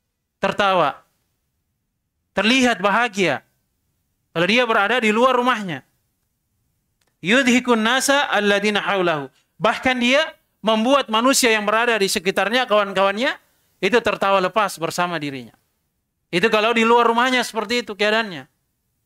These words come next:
Fa idza dakhala al baita, tapi kalau dia sudah kembali dan masuk ke dalam rumahnya, berkumpul bersama keluarganya,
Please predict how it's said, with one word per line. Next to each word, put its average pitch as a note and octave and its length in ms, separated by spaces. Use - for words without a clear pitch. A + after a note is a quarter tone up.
Fa A3 160
idza A#3+ 200
dakhala B3 440
al A#3 40
baita, B3+ 560
tapi A3 200
kalau B3 200
dia C#4 320
sudah F#3+ 560
kembali A#3 600
dan G3+ 120
masuk C4+ 320
ke C4+ 80
dalam A3+ 240
rumahnya, A3 480
berkumpul B3+ 480
bersama A3+ 400
keluarganya, A#3 720